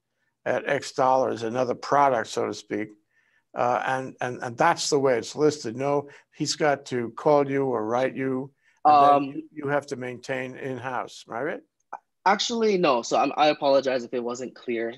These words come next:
Speaker 2: Um, so we create the initial listing because we wanna keep a certain look to all of the listings. So we actually pull information from their sites, from their social medias, pictures to create the original listing. But as soon as we do the original listing,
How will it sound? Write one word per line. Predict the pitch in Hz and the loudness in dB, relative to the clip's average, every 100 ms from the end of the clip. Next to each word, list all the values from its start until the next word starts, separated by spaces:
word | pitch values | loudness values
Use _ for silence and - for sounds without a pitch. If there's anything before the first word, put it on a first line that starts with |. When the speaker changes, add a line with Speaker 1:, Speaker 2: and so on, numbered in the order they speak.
| - | -6
Speaker 2:
Um, | 110 107 - _ _ | -4 -6 -12 _ _
so | - 147 | 2 6
we | 175 | 6
create | 175 - 180 196 | 4 6 6 6
the | 151 | 4
initial | 131 143 - 147 | 4 2 2 4
listing | 139 - 202 208 | 2 0 -4 -2
because | 143 - 127 | -2 0 2
we | 131 | 4
wanna | 131 127 127 | 4 4 0
keep | - 143 135 | 0 0 0
a | |
certain | - 156 139 117 | 0 0 0 -2
look | 113 127 131 _ - | 2 2 2 _ -6
to | - | 0
all | 120 127 | 2 2
of | 127 | 2
the | 117 | 0
listings. | 117 - 147 156 - | 0 0 -2 -2 0
So | 127 | 4
we | 117 | 4
actually | 113 - 120 | 4 0 -2
pull | - 135 | 0 0
information | - 120 123 - 117 | 0 -2 -2 -2 -2
from | 120 107 | -2 -2
their | 104 | -2
sites, | - 147 143 - - - - _ | 4 6 6 2 -8 -14 -20 _
from | 127 | -4
their | 107 | 2
social | 127 120 113 | 2 2 0
medias, | 127 139 135 120 | 2 4 4 4
pictures | - 147 - 139 131 123 | 0 -8 -2 2 2 0
to | - 123 - | -2 -4 -4
create | - 151 147 - | 4 6 6 4
the | 113 | 4
original | 120 131 147 127 | 6 4 4 2
listing. | 117 120 - - - _ - - | 2 0 -2 -4 -4 _ -20 0
But | 185 160 | 4 4
as | 165 - | 4 2
soon | 247 | 0
as | 226 | 0
we | 170 151 135 110 | 4 4 4 -2
do | 135 175 | -2 0
the | 165 - | 2 0
original | 135 151 160 170 143 | 0 0 0 -2 -2
listing, | 143 - 190 196 | -4 -4 -6 -8